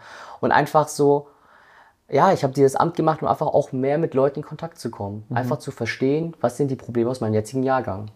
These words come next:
Speaker 2: Ja. Wenn du vielleicht noch mal überlegen kannst, wenn du einen Wunsch hast für diese Welt, wie sie anders sein könnte,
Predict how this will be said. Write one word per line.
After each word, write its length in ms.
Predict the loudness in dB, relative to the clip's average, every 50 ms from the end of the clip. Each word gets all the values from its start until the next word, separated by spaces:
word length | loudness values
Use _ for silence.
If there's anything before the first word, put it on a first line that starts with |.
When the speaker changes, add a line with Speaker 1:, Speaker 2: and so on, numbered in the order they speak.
| _ _
Speaker 2:
Ja. 200 | -6 -6 -6 -6 -12 _ _ _ _ _ _ _ _ _ _ _ _ _ _ _ _ _ _ _
Wenn 100 | 2 4
du 100 | 4 4
vielleicht 400 | 2 4 6 6 6 6 4 0
noch 100 | 0 2
mal 100 | 2 4
überlegen 420 | 4 4 6 6 6 6 6 4
kannst, 440 | 2 0 0 0 0 -2 -6 -6 -2
wenn 140 | 0 2 4
du 240 | 4 4 2 2 2
einen 360 | 4 4 6 6 4 4 4
Wunsch 280 | 4 2 2 2 2 0
hast 180 | 0 -2 -2
für 140 | -4 -4 -2
diese 260 | -2 -2 -2 -2 0 2
Welt, 340 | 2 2 2 2 0 0
wie 80 | -2 0
sie 120 | 0 2
anders 300 | 2 2 2 2 0 0
sein 240 | -2 -4 -2 -4 -4
könnte, 440 | -6 -6 -6 -6 -8 -8 -10 -12 -12